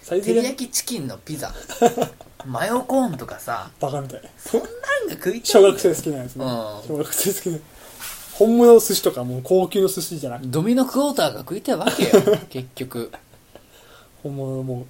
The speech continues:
Speaker 2: だからもう本当にこう、
Speaker 1: 築地の。
Speaker 2: ね、生地があって、シンプルなこう、モッツァレラあって、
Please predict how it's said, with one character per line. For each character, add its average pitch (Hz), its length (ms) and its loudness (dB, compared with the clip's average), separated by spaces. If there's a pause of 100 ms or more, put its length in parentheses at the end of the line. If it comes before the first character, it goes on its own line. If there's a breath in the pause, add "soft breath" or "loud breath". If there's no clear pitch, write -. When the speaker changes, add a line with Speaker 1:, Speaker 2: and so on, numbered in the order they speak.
(120)
Speaker 2:
だ 151 80 -6
か - 80 -2
ら 123 60 -2
も - 120 0
う 156 120 0
本 143 200 -2
当 190 140 -6
に 180 100 -6
こ 147 480 -4
う、 - 20 -18
Speaker 1:
築 - 0 -
地 - 20 -12
の。 196 80 -10
Speaker 2:
ね、 185 60 -16
生 156 140 -6
地 123 180 -8
が 104 160 -8
あ 120 40 -8
っ 127 40 -12
て、 95 320 -16
シ - 240 -8
ン 127 100 -6
プ 120 120 -14
ル 107 80 -14
な 95 120 -14
こ 98 240 -14
う、 98 40 -18
モ 113 100 -10
ッ 117 40 -16
ツ - 160 -10
ァ 110 60 -4
レ 107 40 -8
ラ 98 140 -10
あ 95 60 -12
っ - 20 -20
て、 - 460 -6